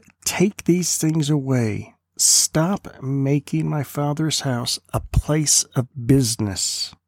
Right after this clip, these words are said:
His disciples remembered that it was written,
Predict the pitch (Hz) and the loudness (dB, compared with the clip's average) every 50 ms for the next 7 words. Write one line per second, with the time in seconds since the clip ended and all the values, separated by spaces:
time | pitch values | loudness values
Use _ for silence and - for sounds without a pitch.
0 | _ _ _ _ _ _ _ _ _ _ _ _ _ _ _ _ _ _ _ _ | _ _ _ _ _ _ _ _ _ _ _ _ _ _ _ _ _ _ _ _
1 | _ _ _ _ _ _ _ _ _ _ _ - 170 165 143 139 151 131 - - | _ _ _ _ _ _ _ _ _ _ _ 2 4 4 4 4 4 4 4 4
2 | 170 190 214 233 - - - 120 - - 131 123 117 120 135 175 196 170 107 98 | 4 4 2 2 2 0 -2 -2 0 2 2 2 4 4 4 4 4 2 2 0
3 | 104 107 139 - - _ _ _ _ _ _ _ - - - - - - _ - | -2 -4 -6 -10 -14 _ _ _ _ _ _ _ -20 -20 -20 -20 -20 -20 _ 2
4 | - 147 139 135 127 127 127 113 110 123 123 156 180 - - 113 110 131 147 151 | 4 4 6 6 6 6 4 4 2 2 2 2 2 2 -2 -4 -6 -6 -6 -8
5 | 147 | -10